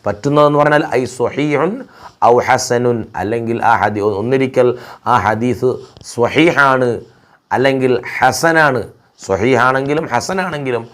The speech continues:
ഹദീസ് പ്രമാണയോഗ്യമാണ് എന്നാണ്. അപ്പോൾ അബൂ ദാവൂദ് റളിയല്ലാഹു അൻഹു ലഈഫാക്കിയില്ല എന്ന് പറഞ്ഞാൽ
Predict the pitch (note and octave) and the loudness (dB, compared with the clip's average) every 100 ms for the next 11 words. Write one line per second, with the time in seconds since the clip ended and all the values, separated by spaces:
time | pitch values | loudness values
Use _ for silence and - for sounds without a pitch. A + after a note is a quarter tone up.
0 | - - - G2+ A2 C3 - A#2+ A2 G#2 | -20 -20 -8 -2 0 0 0 -2 -2 0
1 | A2+ B2+ C3 A#2+ B2+ A#2+ D3 C#3+ C3+ C#3+ | 0 0 2 2 0 2 2 4 2 2
2 | D3 D#3 D#3 C3+ - _ _ _ _ - | 0 2 2 0 -6 _ _ _ _ -20
3 | - - C3+ A2+ G2 C3 E3+ F#3+ F#3 F#3 | -20 -2 0 2 4 4 6 6 4 2
4 | E3 D3+ D#3 D#3 D3+ D3 D3 C#3+ C#3 - | 0 0 0 2 2 2 0 -2 -4 -8
5 | - - A2 A2+ A2 F3 F3 D3+ D#3+ - | -20 -8 0 2 2 0 0 0 -2 -2
6 | F#3 E3+ D#3 D3+ C#3+ C3 A2+ C#3 D#3 | -2 2 2 2 0 0 2 2 -2